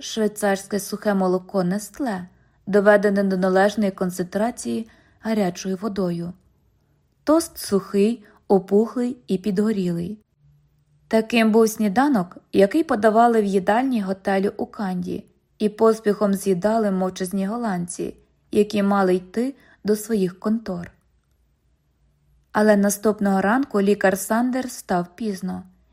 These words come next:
і Акей приніс йому сніданок на веранду. Він насолоджувався папаєю, насолоджувався яєшнею, що була прямо з пательні. І він насолоджувався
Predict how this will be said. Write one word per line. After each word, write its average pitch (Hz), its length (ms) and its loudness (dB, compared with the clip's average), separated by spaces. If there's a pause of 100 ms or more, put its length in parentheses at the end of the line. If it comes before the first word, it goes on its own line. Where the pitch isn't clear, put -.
(120)
і 208 120 2
Акей 196 380 0
приніс 196 480 0
йому 190 180 0
сніданок 190 640 -2
на 185 100 -4
веранду. 175 540 -6 (1200)
Він 247 300 2
насолоджувався 208 880 4
папаєю, 190 760 -2 (280)
насолоджувався 220 920 0
яєшнею, 190 800 -4 (400)
що - 240 0
була 202 280 6
прямо 190 440 -2
з - 80 -14
пательні. 180 680 -10 (800)
І 214 120 2
він 202 200 2
насолоджувався 202 1000 0